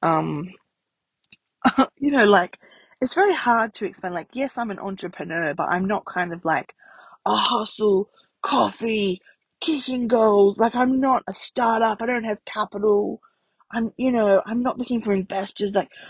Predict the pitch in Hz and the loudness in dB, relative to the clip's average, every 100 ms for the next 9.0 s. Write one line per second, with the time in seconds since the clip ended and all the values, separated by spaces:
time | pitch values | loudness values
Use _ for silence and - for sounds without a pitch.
0 | - 226 254 262 226 196 214 214 208 208 | -4 2 4 4 0 0 -2 -4 0 0
1 | 202 202 196 190 - 233 - 262 277 240 | 2 -2 0 -2 -2 -4 -2 -2 -2 -6
2 | - - 190 202 196 196 170 _ _ - | -8 -4 -2 0 4 2 2 _ _ -20
3 | - 208 208 - 220 185 175 180 269 339 | -2 2 2 2 0 2 4 4 2 0
4 | - - - - 262 262 269 - 220 - | 0 2 0 0 4 4 2 0 -2 -2
5 | - 196 165 180 214 185 - - _ 240 | -8 -6 -4 -2 0 0 -2 -14 _ -14
6 | 208 - 285 - 214 196 185 180 185 185 | -8 -2 -2 0 -2 -2 -4 -4 -6 -10
7 | 185 170 160 156 - 208 - _ _ _ | -10 -8 -6 -6 -8 -10 -14 _ _ _
8 | _ _ _ _ - 220 202 202 208 | _ _ _ _ -6 0 2 2 0